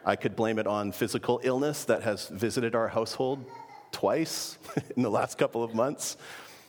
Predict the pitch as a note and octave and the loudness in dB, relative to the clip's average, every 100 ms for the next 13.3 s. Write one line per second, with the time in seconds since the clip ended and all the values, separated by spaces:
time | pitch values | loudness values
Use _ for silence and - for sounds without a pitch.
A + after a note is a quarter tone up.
0 | _ _ - G2 G2 B2 C#3+ - B2+ A#2 | _ _ 2 2 2 2 2 -2 0 2
1 | - B2 - - F#3+ - G#2+ C3 D#3+ E3+ | 2 2 0 -2 0 0 4 4 4 0
2 | - E3+ D#3 D3+ - A#2+ G#2+ B2 A#2+ A#2 | 0 -2 2 0 2 0 0 2 2 2
3 | G#2+ G2 - E3 - D3+ D3 - - - | 0 -2 0 0 2 2 0 -4 -12 -16
4 | - - G2+ - - D3+ D#3+ D#3 A2+ G#2+ | -12 -4 -2 -2 2 2 2 0 0 0
5 | G#2+ B2+ C#3 C#3+ C#3+ A2+ G2 C3 B2 G#2+ | 2 2 2 0 -2 -2 0 0 0 -2
6 | - C3+ C3+ A2 A2 B2 A2 - A2 A#2+ | 0 2 2 2 2 2 0 -2 0 2
7 | B2+ C3+ D3 B2 A#2+ B2 B2 B2+ - G#2+ | 2 2 2 2 2 0 0 -2 -2 -2
8 | - F#2 G#2+ A2+ G2 - - C3+ D3+ A#2+ | 0 0 2 2 0 -4 -2 0 0 0
9 | A#2+ B2 A2 F#2 F#2+ - - - A2 A2+ | 2 2 0 -2 -6 -12 -14 -2 0 2
10 | G#2+ - - D3+ E3 E3 - - C#3+ D3 | 0 0 2 4 4 0 0 0 2 2
11 | C3+ G#2+ G#2+ A2+ G#2 - A#2+ A2+ - G2+ | 2 2 2 0 -2 2 2 2 0 -2
12 | F2+ F2 F#2 G2 F#2 F2 F2+ F2+ E2 D2+ | -4 -4 -2 -2 -2 -2 -4 -4 -6 -8
13 | E2 C#2+ | -10 -12